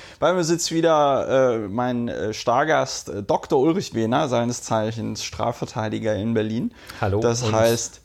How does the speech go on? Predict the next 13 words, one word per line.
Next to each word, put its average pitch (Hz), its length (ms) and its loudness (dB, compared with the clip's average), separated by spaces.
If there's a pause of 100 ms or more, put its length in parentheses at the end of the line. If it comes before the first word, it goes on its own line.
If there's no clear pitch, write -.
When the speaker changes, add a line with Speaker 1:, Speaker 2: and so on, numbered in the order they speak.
Speaker 2:
guten 101 240 -6
Tag. 90 460 -4
Speaker 1:
wenn 120 220 2
ihr, 120 600 4
ähm, 117 500 0
von - 300 -8
einem 110 560 -2
Wirten 165 640 -2
belästigt 143 680 -2
werdet, 127 640 0 (440)
der 110 140 2
euch 117 240 0
anzügliche, 139 1040 -2